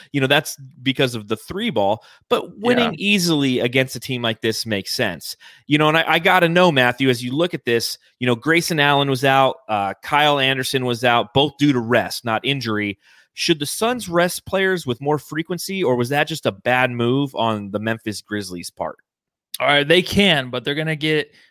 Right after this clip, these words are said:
Speaker 2: bad feedback from E J. He said it first, first off this game. He's like, "Rest. What are these players doing? Like, this game is beautiful. You gotta play every opportunity you have if you're not injured."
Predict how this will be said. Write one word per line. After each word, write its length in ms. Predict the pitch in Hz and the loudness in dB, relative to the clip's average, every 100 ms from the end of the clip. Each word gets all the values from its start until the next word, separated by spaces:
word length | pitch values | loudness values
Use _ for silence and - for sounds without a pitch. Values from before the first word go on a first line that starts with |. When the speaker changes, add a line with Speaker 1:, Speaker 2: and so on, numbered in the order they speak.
| _ | _
Speaker 2:
bad 240 | 156 165 160 | 0 2 0
feedback 400 | 196 180 131 123 | -6 0 0 0
from 160 | 135 | -8
E 120 | 143 | -8
J. 320 | 139 120 113 123 | -6 -6 -6 -8
He 100 | 131 | -6
said 200 | 151 147 | -2 -2
it 120 | - _ | -4 _
first, 480 | - 156 156 - | -6 -4 -4 -10
first 320 | - 190 - 175 | -2 -2 0 2
off 340 | 160 151 - | 2 0 -6
this 200 | 151 139 | -8 -2
game. 180 | 151 135 | 0 0
He's 100 | 127 | 0
like, 120 | 123 | -2
"Rest. 400 | 117 165 156 - - - _ | 4 4 4 0 -12 -20 _
What 160 | 160 208 | 6 6
are 20 | |
these 160 | 208 190 | 6 4
players 460 | 202 190 170 147 | 4 4 4 0
doing? 280 | 147 180 127 | 0 0 -2
Like, 200 | 120 123 | -6 -8
this 160 | 139 - | -10 -4
game 240 | 160 165 | -4 -4
is 100 | 139 | -6
beautiful. 480 | 127 135 131 135 131 | -6 -6 -6 -6 -6
You 100 | 131 | 0
gotta 160 | 143 | 0
play 320 | 147 151 139 - | 0 -2 -2 0
every 300 | 151 185 165 | 0 2 0
opportunity 440 | 160 - 165 135 | 0 -4 -4 -2
you 80 | 131 | -2
have 280 | 127 127 127 | 0 2 0
if 180 | 131 | -4
you're 120 | 143 139 | -2 0
not 180 | 127 | 2
injured." 460 | 151 175 123 110 | 2 0 -2 -8